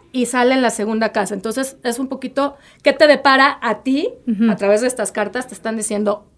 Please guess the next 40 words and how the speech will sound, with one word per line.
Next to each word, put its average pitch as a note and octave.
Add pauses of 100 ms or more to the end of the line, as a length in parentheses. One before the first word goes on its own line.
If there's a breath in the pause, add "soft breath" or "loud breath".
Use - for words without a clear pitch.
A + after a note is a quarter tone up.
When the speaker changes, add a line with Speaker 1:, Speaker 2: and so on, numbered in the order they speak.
Speaker 1:
orden, A#3+ (160)
estructura, A3+ (340 loud breath)
este, G3
productividad A#3 (220 loud breath)
en A3+
el A#3+
ámbito C4
de A#3
la G3+
casa G#3+
dos, G#3
que -
es F#3+
la, F#3
es G3
la F#3
casa F3+
de, E3 (300)
de G#3+
la F#3+
lana, A#3
de G3
los F#3
recursos, A#3
de, F3
Speaker 2:
Perfecto. E3 (160)
Speaker 1:
de, G3
de G#3+
los A3
Speaker 2:
Acepto. B3+
Speaker 1:
valores. C4+ (140)
Speaker 2:
<laughs> -
Speaker 1:
Poder C#4+
distinguir C#4+ (160)
qué C#4+
sí E4+
necesitas A#3+
y B3+
qué A#3+
no. A#3+